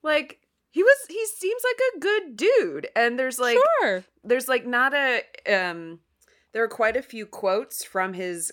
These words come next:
Speaker 1: compatriots about his, like, temperament and oratory
Speaker 2: Mm.
Speaker 1: skills that I feel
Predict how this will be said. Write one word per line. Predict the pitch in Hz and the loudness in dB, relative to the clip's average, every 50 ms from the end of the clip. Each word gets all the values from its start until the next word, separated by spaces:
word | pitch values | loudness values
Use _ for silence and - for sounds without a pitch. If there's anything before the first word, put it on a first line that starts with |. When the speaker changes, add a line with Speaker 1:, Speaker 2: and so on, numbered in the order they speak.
| - | -10
Speaker 1:
compatriots | - 196 180 180 175 160 156 - - 180 180 175 175 175 - - - - - _ - - - _ _ | -12 -12 -10 -10 -10 -10 -10 -8 -6 -4 -2 -2 -2 -4 -6 -8 -10 -12 -12 _ -20 -20 -20 _ _
about | - 185 185 170 165 170 175 | -2 2 2 2 2 0 -4
his, | 175 185 175 170 165 165 156 165 | -6 -4 -2 -2 -2 -2 -4 -4
like, | 170 165 151 147 147 - 143 | -4 -4 -4 -4 -6 -10 -16
temperament | - - - 165 170 170 180 175 175 175 170 180 - - | -14 -10 -10 -8 -8 -8 -8 -8 -8 -8 -8 -10 -10 -12
and | 180 170 | -10 -8
oratory | - - 151 156 165 175 - 233 262 294 320 | -6 -4 -2 -2 -2 -4 -6 -8 -8 -6 -4
Speaker 2:
Mm. | 240 | -4
Speaker 1:
skills | 247 240 - 339 370 381 349 | -2 -2 -2 -2 -2 -4 -4
that | 381 370 | -4 -2
I | 381 403 | -2 -4
feel | 381 - - 453 480 | -2 0 2 2 4